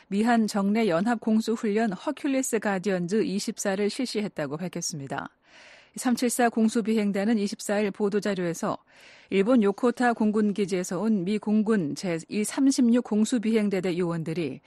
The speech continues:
구월 구 일부터 십사 일까지 한반도에서 김해 공군기지 소속 한국 공군 제이백오십일 전술 공수비행대대와 함께한 전술 공수작전 및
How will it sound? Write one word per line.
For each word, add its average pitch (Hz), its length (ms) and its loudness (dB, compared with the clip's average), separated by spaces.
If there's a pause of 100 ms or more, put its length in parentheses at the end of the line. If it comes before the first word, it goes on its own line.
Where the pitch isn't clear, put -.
(260)
구월 214 320 4
구 220 160 0
일부터 214 380 2
십사 196 420 -4
일까지 190 580 -2
한반도에서 208 920 0 (360)
김해 226 340 2
공군기지 214 640 2
소속 220 340 -2
한국 202 440 -4
공군 190 500 -2 (200)
제이백오십일 208 1120 0
전술 208 440 -2
공수비행대대와 208 1000 -2
함께한 190 520 -4 (340)
전술 208 360 0
공수작전 202 760 0
및 233 160 0